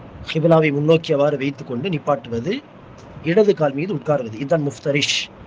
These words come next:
இஃப்திராஷ் என்று சொல்வார்கள். எனவே இப்படிதான் ஃபஜர் தொழுகையில் தஷஹூதில் உட்கார வேண்டும் மற்றும் சுன்னத்தான தொழுகை, இரண்டு ரக்காத்துடைய தொழுகைகளில், அதேபோல்தான் ஜொஹர், அசர், மக்ரிப், இஷாவுடைய முதல் அமர்வில்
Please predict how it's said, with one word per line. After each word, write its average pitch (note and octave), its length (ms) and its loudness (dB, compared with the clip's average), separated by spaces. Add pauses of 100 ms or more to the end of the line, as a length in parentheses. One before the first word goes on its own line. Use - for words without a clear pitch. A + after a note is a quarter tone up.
(180)
இஃப்திராஷ் D3 600 2
என்று B2+ 140 -14
சொல்வார்கள். B2+ 520 -4 (1000)
எனவே F3+ 420 4 (260)
இப்படிதான் F#3+ 720 4 (460)
ஃபஜர் E3 320 4
தொழுகையில் F3+ 680 2 (840)
தஷஹூதில் D#3+ 480 0
உட்கார E3 300 4
வேண்டும் E3 400 2
மற்றும் D3+ 240 -4 (100)
சுன்னத்தான D3+ 340 2
தொழுகை, C3+ 400 0
இரண்டு C#3 240 0
ரக்காத்துடைய C#3 460 0
தொழுகைகளில், C#3+ 600 2 (640)
அதேபோல்தான் E3 640 6 (440)
ஜொஹர், E3 340 -2 (100)
அசர், D3 300 -4
மக்ரிப், C#3 440 -8
இஷாவுடைய D3+ 580 -4
முதல் G#3 480 -2
அமர்வில் C#3 480 -4